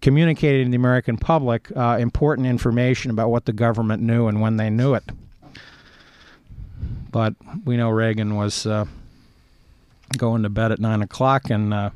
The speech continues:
not fully in control of his own faculties.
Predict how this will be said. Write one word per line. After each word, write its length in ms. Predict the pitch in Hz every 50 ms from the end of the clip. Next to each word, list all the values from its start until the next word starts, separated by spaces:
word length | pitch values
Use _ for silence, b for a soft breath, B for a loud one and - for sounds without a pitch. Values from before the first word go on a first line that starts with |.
| - -
not 320 | 120 117 131 151 - -
fully 600 | - - - 127 123 123 123 123 120 117 110 - - _ _ b b b b b b b b -
in 180 | 135 120 110
control 480 | - 120 110 - - 120 117 110 110 107
of 80 | 104
his 140 | 104 104 98
own 180 | 113 110 107 95
faculties. 720 | - - 107 107 - - 92 85 65 69 - - -